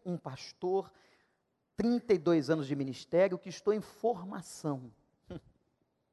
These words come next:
Moisés passou oitenta anos em formação. Sabe o que significa isso?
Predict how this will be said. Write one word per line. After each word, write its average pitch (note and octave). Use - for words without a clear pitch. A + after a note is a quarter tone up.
Moisés A#3+
passou -
oitenta A#3
anos G#3+
em G3+
formação. G3
Sabe A#3+
o -
que -
significa F3
isso? C#3+